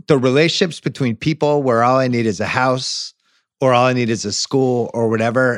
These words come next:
and I can just find good actors and I can do this. Like, there's no way that Soderbergh with Sex Lies and Videotape didn't have Ordinary People, like, in the, in the very back of his head. Like, I could do that. I don't need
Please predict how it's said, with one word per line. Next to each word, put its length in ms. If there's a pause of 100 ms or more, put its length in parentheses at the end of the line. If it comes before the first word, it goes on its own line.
and 120
I 60
can 160
just 220
find 260
good 140
actors 720 (480)
and 440
I 120
can 120
do 120
this. 200
Like, 280 (240)
there's 180
no 120
way 180
that 220 (200)
Soderbergh 800 (400)
with 100
Sex 280
Lies 260
and 100
Videotape 680
didn't 220
have 200
Ordinary 360
People, 300
like, 220
in 120
the, 200 (100)
in 120
the 200
very 280
back 260
of 80
his 140
head. 180
Like, 260 (260)
I 80
could 180
do 140
that. 240
I 100
don't 140
need 320